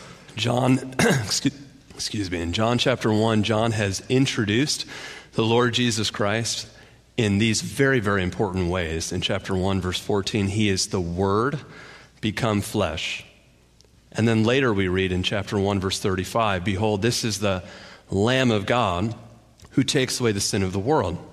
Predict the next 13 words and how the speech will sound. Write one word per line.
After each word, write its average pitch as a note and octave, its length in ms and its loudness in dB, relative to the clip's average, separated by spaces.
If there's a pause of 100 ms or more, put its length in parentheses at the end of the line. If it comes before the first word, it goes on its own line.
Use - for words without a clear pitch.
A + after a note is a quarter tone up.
(280)
So - 200 -4
here D3+ 240 2
we've C3+ 200 4
introduced A2 720 0 (420)
the A#2+ 160 6
most C#3 320 4
important C#3 420 2
person, G#2+ 380 0
the F2 80 0
Word A2+ 340 2
who's C#3+ 160 0
become A#2 300 -2
flesh, G2+ 440 -2